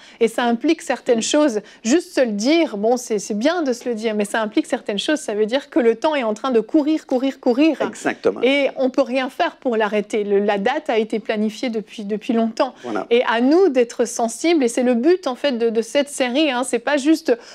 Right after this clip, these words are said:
Speaker 1: de, d'être instruit sur la fin des temps, bien que ce soit absolument passionnant,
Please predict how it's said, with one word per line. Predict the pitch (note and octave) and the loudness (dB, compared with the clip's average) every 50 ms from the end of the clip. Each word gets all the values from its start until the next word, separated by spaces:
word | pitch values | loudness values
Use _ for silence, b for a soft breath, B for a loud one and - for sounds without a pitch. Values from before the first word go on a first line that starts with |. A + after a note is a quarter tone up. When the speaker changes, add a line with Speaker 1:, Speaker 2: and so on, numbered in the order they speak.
| B B | B B
Speaker 1:
de, | A3 B3+ | 0 0
d'être | A#3 A3 B3 B3 - - C#4 | 2 2 0 0 -2 -6 -6
instruit | C4+ B3 - - - - - D#4 D#4 D#4 D#4+ | -6 -6 -6 -10 -12 0 2 4 6 6 4
sur | D#4 - C#4 B3+ | 2 0 -2 0
la | A3+ A3 G#3+ | 0 -2 0
fin | - C4 A#3+ | 0 0 0
des | A#3 B3+ B3 | 2 2 2
temps, | D4 C#4+ C#4 | 2 0 2
bien | B3+ A#3+ A3+ | 2 0 -2
que | A3+ - | 0 -2
ce | B3+ G#3 | -4 -2
soit | - - - | 0 0 0
absolument | - G#3 - - C#4 B3+ B3+ B3+ B3+ A#3+ A#3 | 0 -2 -2 -2 0 0 0 0 0 -2 -2
passionnant, | - B3 A3+ A3+ - - A#3 A3 B3 C#4+ D4 | -2 -4 -4 -4 -2 0 0 2 2 0 0